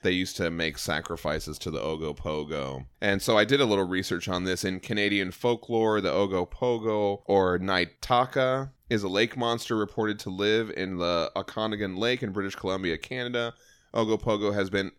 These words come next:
allegedly seen by First Nations people since the nineteenth century. The most common description of Ogopogo is a forty to fifty long sea serpent resembling an extinct Basilosaurus or Mosasaurus.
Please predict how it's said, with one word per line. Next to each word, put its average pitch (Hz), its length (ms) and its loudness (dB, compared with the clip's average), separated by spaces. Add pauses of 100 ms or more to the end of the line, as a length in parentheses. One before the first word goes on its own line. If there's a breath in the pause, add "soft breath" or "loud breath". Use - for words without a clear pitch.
allegedly 98 520 -2
seen 113 400 -4
by 95 180 0
First 110 400 -2
Nations 104 460 -4
people 127 600 -6 (220 soft breath)
since - 240 -2
the 95 140 -2
nineteenth 104 460 -4
century. 57 720 -8 (180)
The 110 80 0
most 110 280 0
common 107 340 -2
description 104 440 -4
of 95 100 -4
Ogopogo 110 840 -2
is 95 140 -2
a 90 80 -4
forty 107 320 -2
to 104 80 -4
fifty 110 320 -6
long 101 400 -2
sea 110 340 -4
serpent 82 720 -4 (340 soft breath)
resembling 107 500 0
an 101 180 -4
extinct 104 540 -6
Basilosaurus 92 1300 0 (160)
or 90 380 2
Mosasaurus. 90 1200 -2